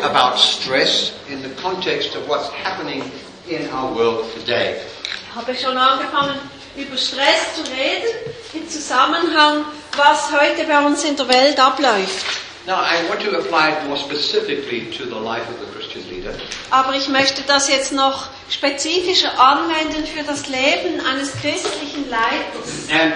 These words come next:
Speaker 1: uh, as I have been doing all along,
Speaker 2: Und wie ich das immer gemacht habe jetzt die ganze Zeit,
Speaker 1: I've been suggesting to you that most of the solutions to the problems lie in the first six chapters of Second Corinthians.
Speaker 2: da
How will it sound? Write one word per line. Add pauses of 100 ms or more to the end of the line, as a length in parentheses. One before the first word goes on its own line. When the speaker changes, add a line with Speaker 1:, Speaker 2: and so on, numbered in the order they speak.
Speaker 1:
uh, (120)
as (140)
I
have
been
doing (100)
all
along, (680)
Speaker 2:
Und
wie
ich
das
immer
gemacht
habe
jetzt
die
ganze
Zeit, (100)
Speaker 1:
I've
been
suggesting
to
you
that
most
of
the
solutions
to
the
problems (360)
lie (160)
in
the
first
six
chapters
of
Second (100)
Corinthians.
Speaker 2:
da